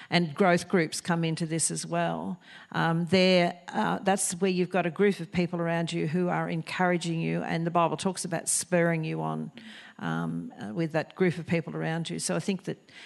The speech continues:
yeah, lots of things are happening in people's lives. Mm.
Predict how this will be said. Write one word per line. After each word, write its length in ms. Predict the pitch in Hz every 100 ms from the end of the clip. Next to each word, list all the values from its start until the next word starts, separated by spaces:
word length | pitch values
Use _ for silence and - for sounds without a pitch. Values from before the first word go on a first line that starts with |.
| - -
yeah, 140 | 165
lots 240 | 180 190
of 80 | 196
things 300 | - 175 160
are 20 |
happening 440 | 156 156 - 156 156
in 120 | 156
people's 340 | 165 160 160
lives. 460 | 165 165 170 170 - 240 175
Mm. 280 | 190 170